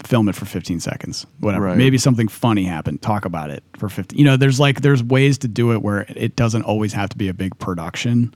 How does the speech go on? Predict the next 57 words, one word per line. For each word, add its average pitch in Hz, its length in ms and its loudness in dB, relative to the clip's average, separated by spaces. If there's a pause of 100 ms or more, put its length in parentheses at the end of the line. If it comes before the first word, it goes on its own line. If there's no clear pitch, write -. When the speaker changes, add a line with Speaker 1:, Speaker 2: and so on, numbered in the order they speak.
Speaker 2:
Right. 87 400 -4 (260)
Speaker 1:
And 131 140 2
I 127 100 4
think 165 220 4
I've 139 140 0
kind 123 280 -2
of 107 160 -6
gotten 110 280 -2
into 110 180 0
that 104 160 -4
because 113 180 -2
when 113 120 -4
I 107 60 -4
first 131 280 0
started 107 400 -4
getting 113 220 -2
involved 101 340 -4
in 98 160 -2
social 107 260 -6
media 98 200 -4
content, 92 280 -6
like, 92 280 -10
not 110 380 -6
that 107 100 -4
anything 101 280 -2
I 95 120 -6
ever 92 120 -8
did 92 160 -8
was 87 120 -10
a 87 80 -10
big 90 360 -12
production, 85 500 -10
'cause 82 100 -14
I'm 78 100 -12 (120)
definitely 92 320 -8
not 87 180 -6
on 85 80 -8
that 80 120 -10
level, 78 280 -10
but, 82 220 -10 (800)
uh, 87 460 -6 (180)
it 127 160 -2
did, 147 240 2
did, 147 140 4
I 135 140 4
definitely 139 260 2
spent 127 160 -2
more 117 180 0
time 110 280 0
on 101 140 0
it 95 80 -4
maybe 95 200 -2
than 95 100 -2
I 92 80 -4
do 90 140 -4
now. 85 520 -6
So 143 380 2